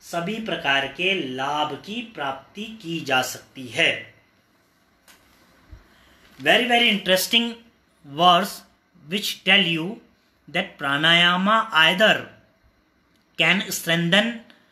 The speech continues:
you to the highest, and if not done properly, it can weaken you to the lowest. So pranayama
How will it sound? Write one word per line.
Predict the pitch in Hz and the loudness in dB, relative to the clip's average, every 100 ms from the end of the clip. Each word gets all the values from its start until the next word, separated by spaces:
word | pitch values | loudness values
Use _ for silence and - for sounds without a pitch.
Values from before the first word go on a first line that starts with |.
| _ _ _ 131 | _ _ _ -18
you | 127 170 214 254 302 - _ _ _ _ - | -6 -2 0 0 -2 -8 _ _ _ _ -8
to | 196 | -2
the | 190 | 0
highest, | - 143 180 226 220 - - - _ _ _ _ _ _ _ _ - 185 | 0 -2 -2 2 0 -2 -14 -20 _ _ _ _ _ _ _ _ -2 2
and | 226 240 - - _ _ 247 | 2 2 -10 -20 _ _ -6
if | 269 - _ _ _ _ _ _ _ _ _ | -6 -12 _ _ _ _ _ _ _ _ _
not | 139 147 208 254 | -6 -2 0 0
done | 226 208 202 196 | 0 0 0 -2
properly, | 147 - 156 185 254 277 - _ _ _ _ _ _ _ _ _ _ | -4 -2 -2 0 0 -2 -10 _ _ _ _ _ _ _ _ _ _
it | 226 233 - 185 | -10 -10 -4 2
can | 175 170 202 214 - _ _ _ _ _ _ 131 | 4 4 0 -8 -20 _ _ _ _ _ _ -10
weaken | 180 196 226 220 226 - - _ _ _ _ _ _ _ _ _ 135 | -10 -6 -4 -2 -4 -10 -18 _ _ _ _ _ _ _ _ _ -8
you | 180 | -6
to | 196 190 180 | -6 -8 0
the | 170 | 0
lowest. | 139 143 175 170 - - _ _ _ _ _ _ _ - | 2 2 2 2 -4 -14 _ _ _ _ _ _ _ -8
So | 220 247 262 185 | -2 -2 -2 -4
pranayama | 160 165 156 151 143 143 160 190 240 | -2 0 0 2 0 -2 -4 -2 -4